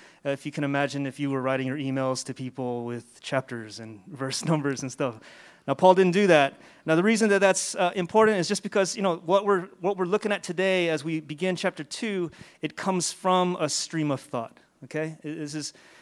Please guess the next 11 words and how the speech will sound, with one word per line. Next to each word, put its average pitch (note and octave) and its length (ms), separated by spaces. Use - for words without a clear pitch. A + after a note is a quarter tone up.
this, D3 220
this D#3+ 240
is D3+ 120
not D#3+ 240
just D#3 240
like, - 380
you C#3+ 120
know, C3+ 100
something D3 400
that D3 160
we, C3+ 320